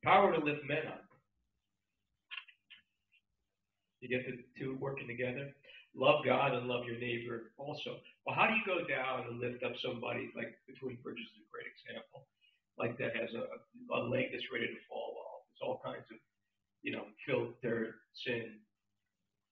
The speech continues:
How do I lift them up unless I've been humble to God and I have the power to lift them up? How do I have the power to lift up people I don't really care about in the natural?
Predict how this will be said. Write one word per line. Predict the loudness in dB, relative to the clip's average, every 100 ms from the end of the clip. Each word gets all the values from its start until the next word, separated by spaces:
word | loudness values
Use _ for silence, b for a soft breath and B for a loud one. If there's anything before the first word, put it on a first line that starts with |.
| _ -4
How | 0
do | 2 2
I | 0 -2
lift | -4 -6
them | -8 -6
up | -6 -6 -10
unless | -8 -6 -6 -6 -6
I've | -6 -8
been | -10 -8
humble | -8 -6 -8
to | -4
God | -4 -4 -6
and | -8
I |
have | -12
the | -10 -8
power | -6 -6
to | -8
lift | -10 -12
them | -14 -14
up? | -18 -20 _ _ _ _ _ _ _ _ _ _ b b
How | 6 8
do | 10
I | 8
have | 8 4 2
the | -2
power | 2 2 2
to |
lift | -2 -4 -4
up | -4
people | -6 -6 -4
I | -2
don't | -2 -4
really | -6 -8 -6
care | -2 -2 -2
about | -6 -8 -12 _ _ _ -4
in | -2
the | -4
natural? | -4 0 2 2 0